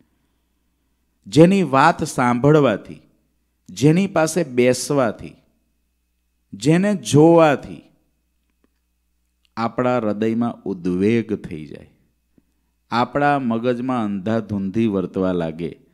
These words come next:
આપણી ભક્તિની અંદર નીરસપણું આવવા લાગે, આપણને કલ્યાણના માર્ગે ચાલવાની શક્તિ ખૂટવા લાગે,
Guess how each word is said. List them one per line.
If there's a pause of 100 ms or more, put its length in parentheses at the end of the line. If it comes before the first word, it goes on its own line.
(420)
આપણી
ભક્તિની
અંદર
નીરસપણું
આવવા
લાગે, (360)
આપણને
કલ્યાણના
માર્ગે
ચાલવાની
શક્તિ
ખૂટવા
લાગે,